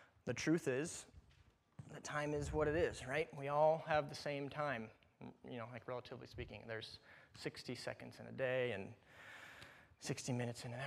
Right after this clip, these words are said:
hour, and however the math goes, twenty-four hours, and whoever knows how many hours in a week,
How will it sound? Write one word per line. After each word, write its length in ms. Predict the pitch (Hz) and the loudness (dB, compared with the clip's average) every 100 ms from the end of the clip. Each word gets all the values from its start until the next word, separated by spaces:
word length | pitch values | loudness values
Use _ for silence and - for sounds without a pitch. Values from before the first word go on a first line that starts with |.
| 143 | -2
hour, 300 | 139 139 135 | -2 -4 -4
and 100 | 123 123 - - - - - - - - | -6 -8 -10 -10 -14 -18 -20 -20 -20 -16
however 220 | 123 120 | -14 -12
the 60 | 117 | -10
math 280 | 110 117 - | -8 -8 -6
goes, 300 | 127 123 - | -6 -6 -10
twenty-four 420 | - 127 - 127 | -10 -10 -6 -4
hours, 360 | 123 123 120 120 | -4 -4 -6 -8
and 80 | 117 120 - | -12 -14 -10
whoever 320 | 127 120 120 - - | -6 -6 -8 -12 -12
knows 320 | 127 123 123 - | -8 -6 -6 -6
how 100 | 120 | -6
many 200 | 123 123 | -6 -6
hours 280 | 120 120 | -4 -6
in 60 | 120 | -6
a 60 | 120 | -4
week, 200 | 120 | -6